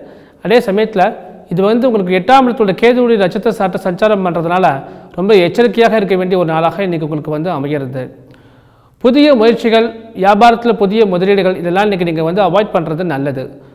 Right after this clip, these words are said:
புதிய முயற்சிகளை நீங்க ஈடுபட வேண்டாம். இதனால சில ஃபெயிலியர்லாம் உங்களுக்கு கிடைக்கிறதுக்கான வாய்ப்புகள் அதிகமாகவே இருக்கு.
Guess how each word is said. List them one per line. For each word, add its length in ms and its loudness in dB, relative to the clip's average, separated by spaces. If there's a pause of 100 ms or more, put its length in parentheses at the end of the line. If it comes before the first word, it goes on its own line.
(120)
புதிய 380 2
முயற்சிகளை 500 2
நீங்க 260 0
ஈடுபட 300 0
வேண்டாம். 440 -4 (520)
இதனால 300 0
சில 220 -2
ஃபெயிலியர்லாம் 520 2
உங்களுக்கு 240 -2
கிடைக்கிறதுக்கான 420 -2
வாய்ப்புகள் 480 -2
அதிகமாகவே 500 -4
இருக்கு. 480 -10